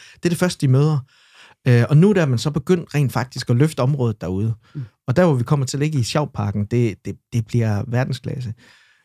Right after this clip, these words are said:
Speaker 1: Øhm, så, så det er sådan set det næste, der ligger. Og så har vi lige en afdeling, vi skal have,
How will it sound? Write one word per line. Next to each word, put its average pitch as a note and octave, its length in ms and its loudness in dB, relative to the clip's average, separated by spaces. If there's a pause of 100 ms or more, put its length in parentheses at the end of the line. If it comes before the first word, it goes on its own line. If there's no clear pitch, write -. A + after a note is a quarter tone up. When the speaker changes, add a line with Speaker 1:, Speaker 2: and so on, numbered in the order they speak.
(160)
Speaker 1:
Øhm, F#2+ 680 0
så, C3 120 -2 (140)
så D3 140 -2
det D#3+ 160 2
er F3 40 2
sådan E3 220 0
set D3 260 -2
det A#2 80 2
næste, C#3 280 2
der B2 100 -2
ligger. A#2+ 300 2
Og A2 180 -4
så C#3+ 120 0
har C#3+ 160 4
vi B2 80 2
lige C3 120 4
en C#3 60 4
afdeling, A#2 420 0
vi G#2 60 -2
skal G#2+ 200 -2
have, G2+ 240 0